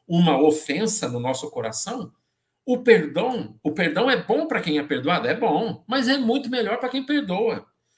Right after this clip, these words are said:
Porque a pessoa passa a viver uma, um estado emocional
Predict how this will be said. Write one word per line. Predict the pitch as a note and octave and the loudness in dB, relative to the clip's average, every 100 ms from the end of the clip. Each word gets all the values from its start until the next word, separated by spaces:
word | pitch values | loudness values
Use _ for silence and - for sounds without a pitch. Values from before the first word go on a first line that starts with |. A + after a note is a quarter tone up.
| _ | _
Porque | - A3+ | -2 0
a | B3+ | 2
pessoa | C4 - B3 C#4 - | 2 2 2 0 -2
passa | G3+ B3+ C#4+ | -2 0 0
a | |
viver | A3 F#3+ D3 | -2 -4 -4
uma, | F3 E3+ E3 - | -2 -2 -2 -2
um | D#3 | -2
estado | D3+ - - C#3 C#3 | -2 -2 -2 -4 -2
emocional | D3+ F#3+ - E3 D3 G#3 B3+ | -2 -2 -2 -2 -4 -4 -6